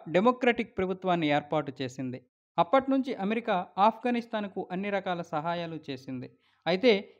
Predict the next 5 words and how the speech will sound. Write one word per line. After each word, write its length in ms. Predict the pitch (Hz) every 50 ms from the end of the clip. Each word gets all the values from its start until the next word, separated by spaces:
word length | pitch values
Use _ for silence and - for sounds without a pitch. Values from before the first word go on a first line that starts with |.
| _ -
ఈ 160 | 170 202 247
విషయం 300 | 254 262 247 - 277 262
పాకిస్తాన్కి 720 | 233 - 196 190 202 202 220 - _ 208 196 190 175 - 165
నచ్చలేదు. 540 | 151 135 127 131 - 135 127 127 123 135 - _ _ _ _ _ -
అందుచేత 680 | 180 208 226 247 247 247 240 247 240 240 202 180 196